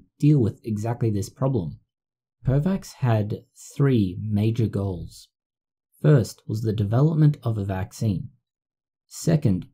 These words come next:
the production. And third is the equitable access to testing, treatment, and vaccines. The idea behind this is that in order for the world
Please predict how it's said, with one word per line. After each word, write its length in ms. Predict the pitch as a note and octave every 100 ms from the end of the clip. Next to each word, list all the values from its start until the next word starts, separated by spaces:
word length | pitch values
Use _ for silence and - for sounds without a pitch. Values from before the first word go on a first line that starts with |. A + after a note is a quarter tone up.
| -
the 140 | A2
production. 680 | A2+ A2 B2 - - - - _ _ _ _ _
And 240 | - B2+ B2
third 540 | - D#3 D#3+ A2+ F#2+ -
is 160 | A2+ G#2
the 180 | A2+ -
equitable 540 | D3 - D3+ D3 - -
access 840 | B2 D3 - - D#2+ - - - _
to 140 | - G#2+
testing, 500 | - C3+ - D#3+ D3+
treatment, 520 | - A#2+ G#2 G#2 - _ -
and 360 | A#2+ B2 G2+ -
vaccines. 1000 | G#2 G2+ G2+ - A#2+ A2 E2+ C#2+ - - _ _ _ _ _ _ _ _ _ _ _ _ _ _ _ _
The 380 | - A#2+ A#2+ A#2+ -
idea 320 | C3 D#3 D#3
behind 480 | A#2+ G#2+ B2+ C3 G#2+
this 320 | F2 - - _ -
is 220 | C3 A#2
that 240 | A#2 G#2+ - _ _ _
in 100 | A#2+
order 300 | A#2 C3+ C#3
for 160 | B2 -
the 100 | A2
world 440 | G#2 B2 C3+ A2+